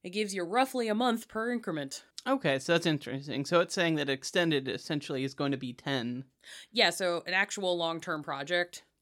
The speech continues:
Speaker 2: Is ten.
Speaker 1: ten units of some sort of time.
Speaker 2: Okay, so it could be weekly, um, would probably be the earliest. I mean, you could do days if you just like this mechanic and you're,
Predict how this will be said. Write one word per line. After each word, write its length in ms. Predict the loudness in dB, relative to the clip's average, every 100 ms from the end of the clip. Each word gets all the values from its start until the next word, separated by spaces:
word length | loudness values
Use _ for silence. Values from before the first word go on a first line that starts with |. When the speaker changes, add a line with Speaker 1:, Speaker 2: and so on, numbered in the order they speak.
| _
Speaker 2:
Is 240 | -4 -4 -4
ten. 420 | 0 0 0 -4 _ _
Speaker 1:
ten 260 | 0 0 2
units 300 | 2 2 2
of 100 | -2
some 160 | -4
sort 160 | -6 -10
of 80 | -10
time. 300 | -14 -16 -20 -8
Speaker 2:
Okay, 260 | -6 -4 -4
so 140 | 2
it 100 | 4
could 140 | 4 0
be 340 | 0 0 -4 -10 _ _
weekly, 720 | 0 0 0 0 2 -2 -4 _ _ -2
um, 320 | 2 2 0
would 120 | -4
probably 340 | 2 2 2
be 120 | -2 -2
the 100 | 2
earliest. 400 | 2 2 0 -2
I 40 |
mean, 180 | -2 0
you 120 | -2
could 340 | 0 0 0 0
do 160 | -2
days 480 | 2 2 4 2 -2
if 160 | -6 -6
you 80 |
just 240 | -6 -4 -2
like 180 | -2 -2
this 180 | -10 -8
mechanic 480 | -4 0 0 -2 -4
and 100 | -4
you're, 200 | -6